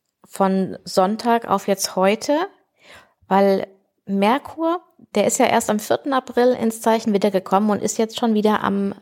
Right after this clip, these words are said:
Rausgehen. In einer Stunde oder so <laughs> ist er schon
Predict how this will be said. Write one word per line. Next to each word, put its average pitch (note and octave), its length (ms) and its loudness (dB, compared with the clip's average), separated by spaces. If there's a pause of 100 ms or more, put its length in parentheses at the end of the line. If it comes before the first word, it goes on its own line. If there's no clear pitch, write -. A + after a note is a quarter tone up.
(160)
Rausgehen. G#3+ 840 0
In F#3+ 240 -2
einer F#3+ 160 0
Stunde C#4 400 0
oder F3+ 260 0
so G3+ 120 0
<laughs> - 0 -
ist - 220 0
er A3+ 80 4
schon A3 300 0